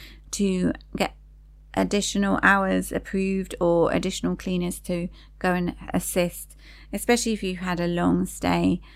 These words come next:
Even though we always would do weekly service cleans, sometimes people need to rearrange things around, um, you know, having more guests in there, and you just have to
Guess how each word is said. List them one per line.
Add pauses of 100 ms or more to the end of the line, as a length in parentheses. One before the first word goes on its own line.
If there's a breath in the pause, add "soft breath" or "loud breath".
(160 loud breath)
Even
though
we
always
would
do
weekly
service
cleans,
sometimes (540 loud breath)
people
need
to
rearrange
things
around, (460 soft breath)
um,
you
know,
having (220)
more
guests
in
there, (440 soft breath)
and
you
just
have
to